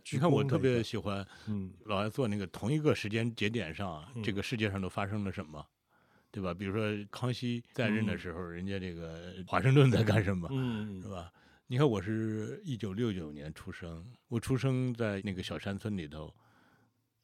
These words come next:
Speaker 2: 一九六九年的时候，阿波罗登月成功。
Speaker 1: 嗯，嗯。
Speaker 2: 一九六九年的时候，金庸开始写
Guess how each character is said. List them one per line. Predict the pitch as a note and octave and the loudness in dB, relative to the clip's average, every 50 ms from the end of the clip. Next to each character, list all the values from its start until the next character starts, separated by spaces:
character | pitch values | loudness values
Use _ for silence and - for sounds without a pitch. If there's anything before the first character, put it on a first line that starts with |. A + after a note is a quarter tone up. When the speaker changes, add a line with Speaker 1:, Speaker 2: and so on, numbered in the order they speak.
| _ _ | _ _
Speaker 2:
一 | C#3+ C3+ | -2 2
九 | B2+ B2+ | 2 4
六 | A2+ B2 | 4 4
九 | A2+ G#2+ F#2 | 2 2 0
年 | D#2+ D2+ D2+ | -2 -4 -6
的 | E2 F2 | -6 -4
时 | F2+ F#2+ | -4 -6
候， | G#2 - | -6 -4
阿 | - G#2+ | -6 -4
波 | G2+ A2+ | -2 -2
罗 | G2+ F2+ F2+ G2 | -2 0 0 -2
登 | - - A#2 A2+ | -2 -2 -2 0
月 | A#2 A#2+ A#2 F#2+ | 0 0 -2 -2
成 | D2+ - - D#2+ D2+ | -4 -8 -10 -10 -10
功。 | D2+ - F2 A2 | -8 -6 -2 -2
Speaker 1:
嗯， | A#2 G#2 G2 F#2+ F2 F#2 | 0 0 -2 -4 -6 -8
嗯。 | F#2+ F2+ E2+ E2 E2 - - - - _ _ _ _ | -10 -10 -10 -12 -16 -20 -20 -20 -20 _ _ _ _
Speaker 2:
一 | - D3+ | -2 0
九 | A#2+ B2 A2 | 2 2 2
六 | A#2 D3 | 2 2
九 | B2+ A2+ F#2+ | 2 0 -2
年 | D#2 D2+ C#2+ | -4 -6 -8
的 | D#2+ F2+ F2+ | -6 -6 -4
时 | F#2 G2 | -2 -2
候， | F#2+ | -2
金 | F#2+ - - F3 E3 E3+ E3+ | -4 0 2 2 4 4 4
庸 | E3+ E3 E3 D#3 | 4 2 2 0
开 | - - D3+ E3 | -2 -2 -4 -4
始 | C#3+ - C3 | -2 -4 -6
写 | - - - D#2+ | -6 -6 -6 -6